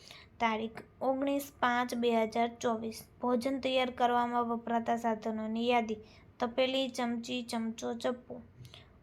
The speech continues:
ભોજનમાં વપરાતી સામગ્રીની યાદી, ટમેટાં, બાફેલા કઠોળ, સિંગદાણા, મીઠું, મરચું, લીંબુ, ખાંડ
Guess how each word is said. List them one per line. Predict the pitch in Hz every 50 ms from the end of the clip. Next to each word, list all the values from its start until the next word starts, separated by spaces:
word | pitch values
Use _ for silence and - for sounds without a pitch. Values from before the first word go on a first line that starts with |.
| - - -
ભોજનમાં | 240 240 247 247 240 233 262 254 254 277 277 277 262 262 262 262
વપરાતી | 262 254 240 240 233 240 240 233 233 254 247
સામગ્રીની | 247 - 240 233 233 233 233 226 233 226 226 226 233 233 240
યાદી, | 240 240 226 220 220 214 214 - - - - - - - - - - -
ટમેટાં, | 240 240 240 247 247 233 240 247 240 240 247 240 - - - - - - -
બાફેલા | 226 233 233 233 - 233 226 226 220
કઠોળ, | 226 - 254 247 240 - 254 254 247 247 240 240
સિંગદાણા, | - - - 247 240 247 247 254 240 247 247 233 240 240 240 240 247 - - - - - - -
મીઠું, | 233 247 254 247 - - - - 247 233 240 254 262
મરચું, | 254 254 254 247 240 240 - - 233 233 247
લીંબુ, | 247 247 247 254 247 240 233 233 233 233 233 233 233 -
ખાંડ | - - 240 240 240 233 220 220 226 233